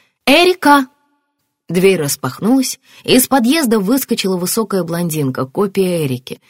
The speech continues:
с миловидным славянским лицом и миндалевидными глазами. На плечи ей падали длинные влажные светлые волосы. Она была в длинном черном пальто, надетом поверх облегающих синих джинсов и кофточки с глубоким вырезом.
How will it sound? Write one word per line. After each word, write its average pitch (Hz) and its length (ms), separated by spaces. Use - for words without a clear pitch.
с - 140
миловидным 262 600
славянским 214 680
лицом 269 500
и 233 100
миндалевидными 180 680
глазами. 151 640
На 185 140
плечи 233 360
ей 160 120
падали 160 420
длинные 151 460
влажные 143 440
светлые 135 440
волосы. 214 480
Она 226 200
была 277 180
в 220 60
длинном 247 460
черном 202 420
пальто, 175 420
надетом 180 460
поверх 156 360
облегающих 151 640
синих 147 360
джинсов 151 480
и 160 120
кофточки 156 560
с 143 80
глубоким 147 460
вырезом. 185 480